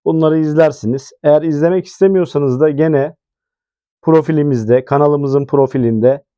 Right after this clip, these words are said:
e, re-, uygulamalardaki, bu, bunun gibi uygulamalardaki reklamları önlemek için bir video paylaştık. E, o videoya bakarsanız,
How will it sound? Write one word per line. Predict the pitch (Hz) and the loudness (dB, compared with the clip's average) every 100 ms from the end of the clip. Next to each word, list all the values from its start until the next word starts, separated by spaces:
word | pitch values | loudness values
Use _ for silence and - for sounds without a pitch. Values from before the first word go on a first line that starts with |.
| _ _ _ _ _ _ | _ _ _ _ _ _
e, | 123 | -4
re-, | 123 123 123 127 127 127 131 - - 190 147 156 - - _ _ _ _ _ | -2 -2 -4 -4 -4 -4 -6 -8 -12 -8 -2 0 -2 -14 _ _ _ _ _
uygulamalardaki, | 160 156 170 170 165 170 160 156 151 - 131 - - | -2 0 2 0 0 0 -2 -2 -4 -2 -2 -2 -4
bu, | 156 - 143 | -4 -2 0
bunun | 170 160 | 0 0
gibi | 131 | 0
uygulamalardaki | 131 131 139 139 135 135 139 139 143 139 151 - | 0 0 0 0 0 0 0 -2 -4 -4 -6 -2
reklamları | 123 135 - 147 147 143 139 | 0 0 -2 0 0 0 0
önlemek | 143 147 156 151 | -2 -2 -2 -4
için | - - 202 - _ _ _ _ _ _ - | -6 -6 -6 -8 _ _ _ _ _ _ -2
bir | 156 | 0
video | 151 143 151 147 | 0 2 0 2
paylaştık. | 127 113 107 - 170 - _ _ _ _ _ _ - | 0 0 -4 -6 -10 -10 _ _ _ _ _ _ -10
E, | 117 113 107 104 104 - - | -6 -4 -6 -6 -10 -12 -2
o | 156 170 | 0 0
videoya | 165 160 147 135 | 0 2 0 0
bakarsanız, | 143 - 170 - 131 147 - | 0 0 -2 -2 -4 -4 -12